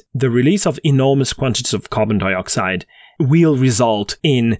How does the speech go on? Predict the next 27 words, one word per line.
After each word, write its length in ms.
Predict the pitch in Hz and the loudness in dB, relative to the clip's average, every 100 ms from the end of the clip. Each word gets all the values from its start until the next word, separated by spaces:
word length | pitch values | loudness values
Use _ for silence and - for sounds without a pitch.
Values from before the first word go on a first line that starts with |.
| - | -2
an 120 | 123 | 0
enormous 680 | 120 120 113 110 101 - - | 2 2 2 2 0 -2 -4
level 580 | 110 113 104 104 95 95 | -2 -2 0 0 2 0
of 460 | 127 98 92 95 - - | -2 0 0 -2 -6 -8
climate 340 | - 104 95 80 | -6 -4 -4 -4
change 420 | - 78 117 127 - - - | -6 -4 -2 -4 -8 -20 -12
and 320 | - 127 123 - | -4 0 0 0
probably 480 | 190 156 117 113 | -2 0 0 0
lead 300 | 107 120 104 | 0 0 -2
to 300 | - 107 95 95 _ - | -2 0 0 -2 _ -4
the 120 | 131 | 0
melting 420 | 127 107 104 110 | 0 -2 -2 -4
of 100 | 90 | -2
ice 260 | 113 113 - | -2 -2 -4
caps 380 | 104 95 - - - - | -4 -6 -8 -12 -16 -10
and 260 | 123 104 98 | -6 -4 -4
sea 220 | - 131 | -2 0
level 200 | 101 92 | 0 0
rises. 680 | 92 92 80 - - - - _ _ _ - | -2 -2 -4 -8 -8 -10 -12 _ _ _ -6
But 200 | 120 127 | -4 -2
that 220 | 214 254 | -2 -2
happened 580 | - 196 - 151 135 - | -4 -4 0 0 0 -6
fifty 460 | - - 202 - 185 | -12 -4 -2 -2 -2
years 280 | 165 170 123 | 0 0 0
ago, 280 | - 78 - | -2 -6 -6
and 300 | 135 123 123 | -2 -2 0
we 380 | 175 247 262 | 2 4 2